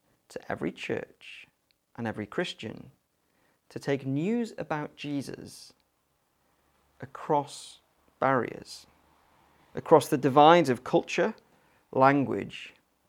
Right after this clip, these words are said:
and generation, and even across the divide of class. Notice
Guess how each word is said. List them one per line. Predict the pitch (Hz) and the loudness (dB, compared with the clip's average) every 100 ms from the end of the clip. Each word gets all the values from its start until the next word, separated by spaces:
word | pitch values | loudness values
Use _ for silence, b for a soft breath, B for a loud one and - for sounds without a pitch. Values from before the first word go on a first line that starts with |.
| _ | _
and | - 117 | -10 -4
generation, | 123 113 113 123 123 - - - _ _ _ _ _ _ b b b | -2 0 0 -2 -6 -12 -14 -20 _ _ _ _ _ _ b b b
and | - 165 | -2 2
even | 262 294 | 2 2
across | 247 - 131 | 2 4 4
the | - 143 | 2 0
divide | 160 110 107 | 4 4 4
of | 127 127 - | 0 -4 -12
class. | - 156 196 123 - - - b b | 0 4 4 4 -2 -12 -14 b b
Notice | 180 180 160 - | 0 2 -2 -4